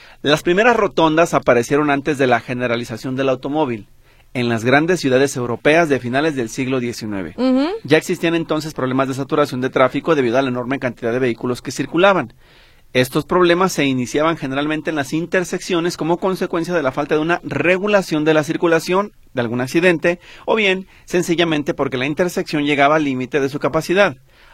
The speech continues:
Speaker 1: Los atascos se transmitían al resto de las vías afluentes en, a la intersección, provocando nuevos problemas.
Speaker 2: La organización de la circulación comienza a preocupar a las autoridades de las grandes ciudades europeas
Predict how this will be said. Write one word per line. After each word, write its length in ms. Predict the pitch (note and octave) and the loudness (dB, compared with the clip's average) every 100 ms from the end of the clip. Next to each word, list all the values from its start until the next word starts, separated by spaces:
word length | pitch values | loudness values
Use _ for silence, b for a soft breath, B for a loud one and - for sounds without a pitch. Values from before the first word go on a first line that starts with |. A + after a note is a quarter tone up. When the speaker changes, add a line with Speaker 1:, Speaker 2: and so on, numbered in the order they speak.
| - | -14
Speaker 1:
Los 140 | A2+ | -8
atascos 440 | A2 - C3 F3 D3+ | -2 0 0 0 0
se 100 | C3+ | 0
transmitían 520 | C3 B2 B2 D3 D3 | -2 -4 -2 -2 0
al 100 | B2+ | 0
resto 320 | C3 D3 F3 | 2 2 4
de 100 | E3 | 4
las 120 | E3+ | 4
vías 180 | D3 D#3 | 2 0
afluentes 580 | F3 F#3+ E3+ D3+ F3 - - | 0 -2 -2 -4 -6 -8 -6
en, 280 | C3 C#3 - | -4 -4 -2
a 80 | B2+ | -2
la 80 | C3 | -2
intersección, 640 | C#3 D#3 F3+ D#3+ D#3+ D3 | -4 -6 -8 -4 -2 0
provocando 520 | F3+ F3 C#3+ C#3 D#3 | -2 -2 -4 -4 -4
nuevos 440 | D#3+ C3 B2 A2+ | -6 -6 -4 -4
problemas. 640 | - A#2+ G#2+ - - - - - | -6 -8 -8 -10 -16 -20 -16 0
Speaker 2:
La 180 | C#4 | 4
organización 680 | D#4 D#4+ D#4 D4 C#4 D#4 F4 | 6 4 2 2 2 4 2
de 100 | G#4 | 4
la 140 | G#4+ C#4 | 2 2
circulación 760 | - F4 - G4 F#4+ - D4+ | 2 0 2 4 4 2 0
comienza 520 | B3 A#3+ A#3+ B3+ C4+ C4+ | 2 2 4 2 4 2
a 100 | B3+ | 2
preocupar 560 | A#3+ A3+ A#3 - B3 | 0 2 2 2 4
a 40 | C4+ | 4
las 180 | C4+ | 4
autoridades 640 | C4 B3 A#3+ A#3+ B3 B3+ A3+ | 0 2 0 4 4 4 2
de 100 | A3+ | 2
las 200 | G#3+ G3+ | 2 2
grandes 380 | C4 F#4 G#4 | 2 2 0
ciudades 420 | F#4+ E4+ D4+ D4 B3+ | 0 2 4 4 4
europeas 640 | A#3+ A#3+ B3 A3+ C#4 - | 4 4 2 2 0 -2